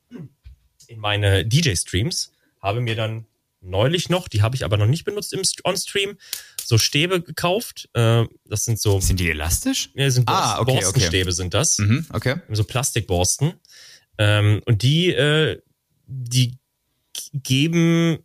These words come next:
Speaker 1: der Cajon, wenn du damit arbeitest, noch mal ein bisschen Abrundung. Also du kannst halt deine Hand benutzen, kannst halt die Stäbe benutzen, kannst halt noch mal andere Sounds machen halt einfach.
Speaker 2: Mhm.
Speaker 1: Hab ich auch schon ausprobiert. Klingt echt cool.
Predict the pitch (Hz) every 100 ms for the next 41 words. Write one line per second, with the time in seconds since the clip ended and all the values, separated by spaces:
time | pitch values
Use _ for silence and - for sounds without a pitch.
0 | _ _ _ 131 123 - 143 - 147 156
1 | 185 156 120 123 151 156 147 151 151 151
2 | - 135 123 127 - - - - 82 80
3 | 78 - 87 90 113 - 98 87 87 101
4 | 220 190 170 - 156 123 101 92 - -
5 | 180 170 151 147 - 151 127 107 98 92
6 | - _ - 120 - 104 123 120 - 107
7 | 117 98 82 82 80 78 120 139 _ _
8 | - 98 87 107 _ _ _ _ _ _
9 | - 156 165 - 170 - 170 175 175 -
10 | _ _ _ - - 156 147 - - _
11 | - 135 - - 127 143